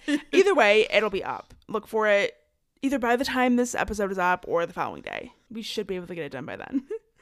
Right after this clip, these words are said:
Speaker 1: And your reminder, of course, that if you're a Patreon and you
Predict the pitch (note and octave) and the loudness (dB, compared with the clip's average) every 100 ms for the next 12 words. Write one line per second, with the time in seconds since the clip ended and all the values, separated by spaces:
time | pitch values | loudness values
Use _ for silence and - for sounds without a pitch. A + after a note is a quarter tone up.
0 | _ - A3 A3+ A#3 A3 G3 F3 F3+ E3+ | _ -6 -4 -2 -2 -2 0 -2 0 -4
1 | - F#3 E3 D#3+ E3+ E3 F3 D#3+ - E3 | -4 -2 -2 -2 -8 -6 -6 -6 -8 -12
2 | - D#3+ D#3+ D#3 C3 A#2 B2 D3 A#2 D3 | -8 -6 -4 -6 -8 -12 -10 -8 -8 -10